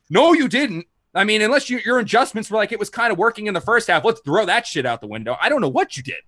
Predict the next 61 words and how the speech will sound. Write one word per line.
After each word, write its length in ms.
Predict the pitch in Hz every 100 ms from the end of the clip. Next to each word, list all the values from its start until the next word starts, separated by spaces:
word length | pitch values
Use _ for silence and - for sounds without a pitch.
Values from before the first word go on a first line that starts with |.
| _ -
because 300 | 214 202 185
it 100 | 294
ju-, 140 | - 170
uh, 160 | 190 110
it's 120 | -
just, 240 | 131 - _ _ _ -
I 100 | 202
don't 120 | 277
know 60 | 214
what 200 | 180 185
they're 80 | 160
doing 200 | 143 131
at 80 | 127
halftime, 340 | 131 135 123
man. 140 | 123
But 100 | 113 147
honestly, 420 | 170 190 - 185
like, 180 | 139 131
the 60 |
biggest 320 | - 180 202
thing 120 | 202 180
that 60 |
just 220 | 135 127
blew 180 | 127 151
my 140 | 165 156
mind 240 | 143 143
exiting 300 | 143 131 131
that 120 | 127
game 160 | 135 131
was 160 | 120
thinking, 380 | - 185 185 147 _ _
like, 180 | 165 151
fourth 300 | - 202 220
quarter's 360 | - 190 180 127
winding 320 | 151 156 143
down. 360 | 131 135 135 127 _
I 100 | 117
just 240 | 127 175 -
finished 260 | 165 151
my 120 | 135
block 360 | 123 123 135 -
fest 280 | 139 131 113
on 60 | 117
everyone 300 | 127 127 123
who 140 | 120
was, 160 | 107 107
who 100 | 107
was 120 | 101
just 240 | 107 -
pissing 280 | 147 135 127
me 100 | 120
off 240 | 117 117
on 100 | 107
Twitter. 380 | - 120 117 117 _ _ -
And 100 | 170
I'm 100 | 165
sitting 240 | - 330
there 100 | 214
and 100 | 143
I'm 80 | 143
like, 240 | 147 143